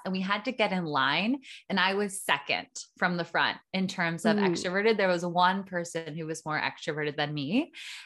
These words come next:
Speaker 1: And so very leaning extroverted, not one of these on the line people, traditional extrovert, love people. When I'm alone too often, I get tired, I get bored. I feel like, "What am I even doing with my life? What did I even do today?"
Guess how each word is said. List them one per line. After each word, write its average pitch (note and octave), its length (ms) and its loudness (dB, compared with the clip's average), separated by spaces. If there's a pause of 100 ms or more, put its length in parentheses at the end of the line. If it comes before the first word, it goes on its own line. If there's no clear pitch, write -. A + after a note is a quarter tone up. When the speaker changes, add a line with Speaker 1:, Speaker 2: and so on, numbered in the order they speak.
Speaker 1:
And F#3+ 160 2
so E3+ 480 4
very C#4 520 8
leaning A3 420 0
extroverted, E3+ 880 2
not F#3 220 4
one A3+ 120 0
of A3+ 120 -2
these A#3 280 0
on F#3 300 0
the F#3+ 100 -2
line E3 400 0
people, D#3 640 0 (240)
traditional A#3 520 2
extrovert, F#3+ 680 2
love G3 400 4 (120)
people. F#3 680 2 (260)
When G3+ 140 4
I'm A3+ 160 6
alone G3 400 4
too G3+ 200 -4
often, F3 580 4
I D#3 160 0
get C#3+ 260 -4
tired, B3 500 2
I C#3+ 140 -2
get B2 320 -8
bored. A3+ 420 4
I E3 180 0
feel E3+ 240 0
like, E3 200 2
"What F3 120 2
am E3 120 -2
I D#3 120 2
even D3 240 -6
doing A3+ 240 4
with A3+ 200 2
my A3+ 140 4
life? G#3+ 280 4
What E3+ 140 0
did D#3 120 -6
I C#3 120 2
even D3 260 -6
do A3+ 240 0
today?" G#3 480 2